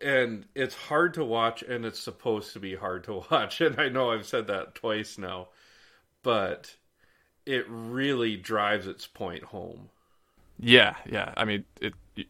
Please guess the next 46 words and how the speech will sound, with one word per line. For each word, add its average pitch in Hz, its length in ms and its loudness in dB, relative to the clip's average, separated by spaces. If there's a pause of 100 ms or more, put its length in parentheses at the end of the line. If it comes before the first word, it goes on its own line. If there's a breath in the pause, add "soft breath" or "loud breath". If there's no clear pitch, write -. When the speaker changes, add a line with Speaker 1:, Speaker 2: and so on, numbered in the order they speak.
Speaker 2:
you're 120 200 8
okay 117 260 6
for 98 420 0
repeating 104 420 0
that 98 140 0
because 101 240 -2
it 101 80 2
really 101 280 4
does 101 220 2
ring 98 240 -2
true. 113 280 4
Like, 95 140 0
I'll, 92 140 4
I'll 113 120 4
just 120 180 -2
go 107 100 4
out, 98 220 2 (420 loud breath)
come 120 180 4
out 101 120 6
and - 100 -6
say, 123 400 6
you 101 120 -2
know, 98 120 0 (440 loud breath)
that 107 160 4
scene 127 460 4
where, 101 360 4 (140)
uh, 95 340 0
Nolan's 104 480 4
basically 101 600 0 (340)
pummeling 110 500 6
Mark 104 380 6 (180)
into 104 220 -2
the 98 80 -2
side 101 240 6
of 98 60 2
the 98 60 0
mountain, 101 300 4
just, - 240 -4
like, 104 240 -10
beating 107 280 4
his 98 140 -6
face 127 360 2
in, 98 260 0 (540 soft breath)
and 104 180 0
then 101 140 4
he, 104 320 2